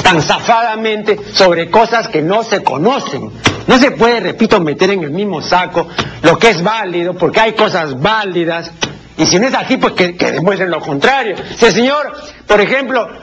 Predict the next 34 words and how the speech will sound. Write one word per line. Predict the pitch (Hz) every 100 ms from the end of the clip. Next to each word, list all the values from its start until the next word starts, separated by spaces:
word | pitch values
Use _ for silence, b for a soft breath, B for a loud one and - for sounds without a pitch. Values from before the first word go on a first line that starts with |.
| -
eh, | 180 185 185 180 180 180 175
no | 233 254
cree | 254 262 262 254 226
que | - 180
un | 233 240
yogi | 247 254 254
es |
capaz | 220 190 226 233
de |
meterse | 220 196 240 240 208
en |
una | 226 214
urda | 202 233 220
súper | - 233 214 202
hermética, | 196 247 254 240 - 170 B B B B B
¿no? | 196 262 269 -
que | 202
contiene | 202 196 254 247
aire | 262 262 233
para | 196 185
estar | 262 247
solamente | 285 302 320 285
quince | - 320 294
minutos, | 254 254 262 262 226 - B B B B B -
lo | 156 190
hicieron | - 262 240
en |
la | 180
Universidad | 165 156 196 214
de |
Stanford, | 151 - 226 196 151 160
¿ah? | 202 - B B B B B B - - - -
Bueno, | 208 226 220
ahí | 185 196 294